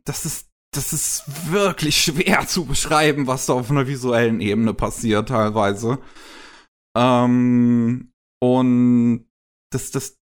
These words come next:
aber diese, diese, diese verrückte Optik geht halt auch wirklich immer wieder so drauf ein, was diese Figuren fühlen und was dann da letzten Endes mit passiert mit diesen Welten, in denen das dann stattfindet. Und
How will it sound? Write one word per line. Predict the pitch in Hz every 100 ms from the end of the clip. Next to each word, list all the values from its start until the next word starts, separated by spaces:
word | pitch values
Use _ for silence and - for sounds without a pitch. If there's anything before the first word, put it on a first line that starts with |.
| -
aber | 117
diese, | 131 143 123
diese, | 151 143
diese | 139 147 139
verrückte | - 170 240 -
Optik | 208 - 180 170 -
geht | 190 -
halt | 139
auch | 135 - -
wirklich | 165 165 -
immer | 175 214 160
wieder | 175 165
so | 160
drauf | 165 143 -
ein, | 131 156 165
was | 120 -
diese | 156 131
Figuren | 135 151 120 143 156 147
fühlen | - 156 165 180 139 110
und | 110
was | 123
dann | - 131
da |
letzten | 123 131 135 139
Endes | 117 131 -
mit | 147
passiert | - 120 - 160 185
mit | 131 110
diesen | 110 107 104
Welten, | 110 110 107 107
in | 85 104
denen | 104 107
das | 101
dann | - 104
stattfindet. | - 113 107 - 101 95 98 - _ - - - _ _ _ _ _ _ _ _ _ _ -
Und | 147 160 165 160 156 156 156 139